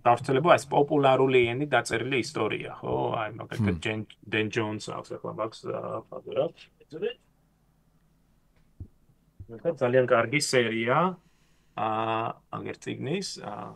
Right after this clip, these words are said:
Speaker 1: ია, შუა საუკუნეების ახალი ისტორია და არის, აი, ა, არა აკადემიური ნომს, არამედ, აი, გასაგები, ადვილად გა-,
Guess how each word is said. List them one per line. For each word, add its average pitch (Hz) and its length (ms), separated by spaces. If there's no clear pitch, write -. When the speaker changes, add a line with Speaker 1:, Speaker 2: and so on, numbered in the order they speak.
Speaker 1:
ია, 185 240
შუა - 260
საუკუნეების 147 440
ახალი 151 240
ისტორია - 320
და 240 160
არის, 233 240
აი, 156 160
ა, 123 100
არა 180 240
აკადემიური 156 680
ნომს, 131 160
არამედ, 214 320
აი, 180 160
გასაგები, 143 720
ადვილად 131 400
გა-, 127 260